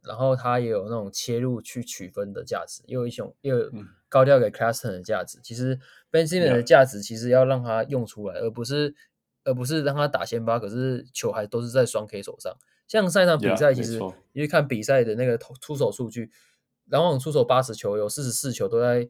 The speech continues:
Speaker 1: 双 K 手上，一个各出手二十二球，然后其他人没有，最多只出手六球。
Speaker 2: 其他人吃碎片。
Speaker 1: 就包含连，<laughs> 对，就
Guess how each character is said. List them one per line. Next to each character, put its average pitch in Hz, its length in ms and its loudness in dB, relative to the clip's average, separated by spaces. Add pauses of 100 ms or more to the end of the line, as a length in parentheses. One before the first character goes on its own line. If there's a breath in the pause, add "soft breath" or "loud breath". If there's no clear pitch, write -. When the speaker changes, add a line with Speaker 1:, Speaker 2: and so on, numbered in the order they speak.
(140)
Speaker 1:
双 120 240 -6
K 117 140 -6
手 - 160 -8
上， 107 200 -8
一 127 40 -6
个 131 100 -2
各 135 220 -2
出 131 120 -6
手 120 200 -2
二 120 60 0
十 117 120 -4
二 113 80 -2
球， 92 160 -8
然 92 100 -6
后 117 120 -2
其 120 180 -8
他 131 160 4
人 107 240 0 (100)
没 131 120 -6
有， 127 80 -6
最 151 180 2
多 131 140 2
只 107 100 -10
出 117 100 -12
手 104 120 -2
六 104 180 -4
球。 - 220 -14 (1120)
Speaker 2:
其 117 120 -4
他 123 120 6
人 117 120 4
吃 120 200 2
碎 160 160 6
片。 113 80 10
Speaker 1:
就 - 0 -
包 - 20 6
含 117 120 2 (100)
连， 123 280 -2 (460)
<laughs> - 680 -8
对， - 1160 -6
就 247 60 -10